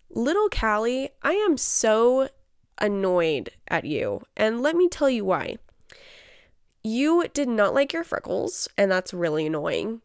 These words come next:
now because now I really like them. Because when I was younger, they were darker.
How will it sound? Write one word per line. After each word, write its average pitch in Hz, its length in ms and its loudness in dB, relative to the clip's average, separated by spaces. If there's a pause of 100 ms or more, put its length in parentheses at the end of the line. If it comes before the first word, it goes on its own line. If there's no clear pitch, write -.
now 190 600 -2
because 196 320 -4
now 190 160 0
I 185 80 0
really 185 260 0
like 170 260 -2
them. 220 340 -4 (840)
Because 233 220 2
when 226 80 0
I 220 80 2
was 208 160 -2
younger, 285 260 4
they 214 160 0
were 196 100 -2
darker. 208 460 0